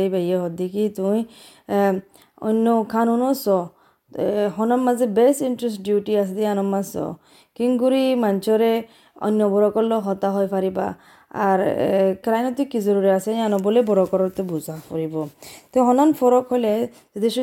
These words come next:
তুই, এ, বড় করার যাইলে, ব্যাংকত ন যাইলে বড় করার যাইলে কি হলে ইন্টারেস্ট রেট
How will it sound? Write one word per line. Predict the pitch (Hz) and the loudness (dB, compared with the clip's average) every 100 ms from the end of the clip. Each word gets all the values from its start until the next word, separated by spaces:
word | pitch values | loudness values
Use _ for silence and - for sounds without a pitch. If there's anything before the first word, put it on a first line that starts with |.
| 233 | -4
তুই, | 220 226 226 - _ _ - 190 | -4 -2 -4 -8 _ _ -8 -2
এ, | 190 185 170 | 2 2 2
বড় | 196 214 | 2 4
করার | 233 254 226 | 4 2 4
যাইলে, | 208 208 196 | 4 2 2
ব্যাংকত | 196 226 262 | 2 2 0
ন | 233 208 | 0 2
যাইলে | 214 240 | 2 2
বড় | 214 202 | 0 0
করার | 220 220 | 0 0
যাইলে | 214 226 220 | 0 -2 -4
কি | 185 | -4
হলে | 190 247 302 - - _ - 214 | 0 2 0 -4 -20 _ -6 -4
ইন্টারেস্ট | 208 233 240 233 | 0 0 2 2
রেট | 226 | 0